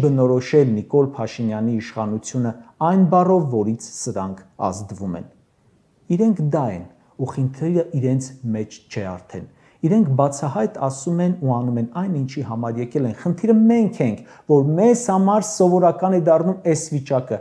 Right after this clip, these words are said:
Ոնց է Սիրիայում սովորական դարձել երկրի քարուքանդ լինելը, ուկրաինացիների համար սովորական է դառնում պատերազմն ու ավերները,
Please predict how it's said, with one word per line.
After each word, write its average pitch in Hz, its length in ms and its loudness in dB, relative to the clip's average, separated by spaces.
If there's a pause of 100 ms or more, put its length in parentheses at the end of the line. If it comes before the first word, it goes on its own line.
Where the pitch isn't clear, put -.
(300)
Ոնց 254 240 0
է 160 80 -2
Սիրիայում 139 540 -4
սովորական 123 640 -4
դարձել 123 440 -4
երկրի 139 280 -4 (120)
քարուքանդ 113 640 -6
լինելը, 101 360 -6 (360)
ուկրաինացիների 175 960 -2
համար 156 300 -2
սովորական 139 580 0
է 127 160 0
դառնում 131 400 0
պատերազմն 127 640 -2
ու 113 80 0
ավերները, 110 560 0